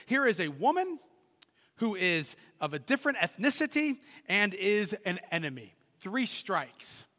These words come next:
And yet Jesus somehow is able to be in relationship with her. And here's the thing. It isn't about being a wallflower or not being bold. What does Jesus do?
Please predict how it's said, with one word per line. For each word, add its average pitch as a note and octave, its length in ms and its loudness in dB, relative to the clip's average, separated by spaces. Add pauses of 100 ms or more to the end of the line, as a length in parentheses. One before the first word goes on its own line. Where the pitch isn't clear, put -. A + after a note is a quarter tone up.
(680)
And G#3 160 0
yet G3+ 220 2
Jesus A3 640 0
somehow G#3 960 2 (240)
is G3+ 280 -2
able F#3+ 460 2 (200)
to A3+ 120 -4
be G3 240 -2
in A#3+ 480 -2
relationship A3+ 1120 0 (220)
with G3+ 420 -2 (260)
her. F#3 280 0
And F3+ 220 0
here's D#4 360 0
the B3+ 120 -4
thing. A#3+ 360 -2 (160)
It G#3 120 4
isn't E4+ 240 2
about A3 280 4
being F#3+ 220 2
a D#3 60 0
wallflower D#3 760 2
or F3 120 -2
not G3+ 240 4
being F3+ 260 0
bold. G#3 380 4
What D4 120 2
does D4 120 0
Jesus C4 340 0
do? D4 240 -2